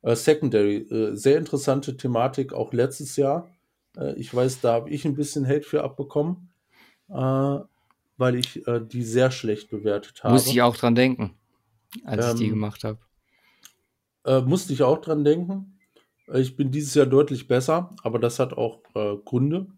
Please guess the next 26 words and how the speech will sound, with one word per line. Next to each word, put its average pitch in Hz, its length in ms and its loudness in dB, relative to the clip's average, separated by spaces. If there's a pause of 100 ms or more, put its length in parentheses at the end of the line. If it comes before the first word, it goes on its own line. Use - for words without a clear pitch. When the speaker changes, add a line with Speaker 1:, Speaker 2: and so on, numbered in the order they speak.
(440)
Speaker 1:
warum 127 360 -2
es, 131 260 -8 (100)
äh, 117 40 -4
warum 113 360 -4
es 123 120 -10
der 113 120 -4
Fall 123 240 -2
ist, 143 200 -4
denn 117 180 -4
sie 110 160 -4
haben 120 220 -2
auch 113 200 -6
hier, 127 380 -2 (680)
äh, 117 420 -4
hier 131 320 0
etwas 120 400 -4
getan, 131 540 0 (440)
äh, 123 200 0
in 123 100 -4
dem 127 200 0
Bereich, 113 320 2
einiges 104 440 -2
getan 92 380 -8
im 90 100 -6
Bereich 98 360 -8
Secondary. 101 680 -12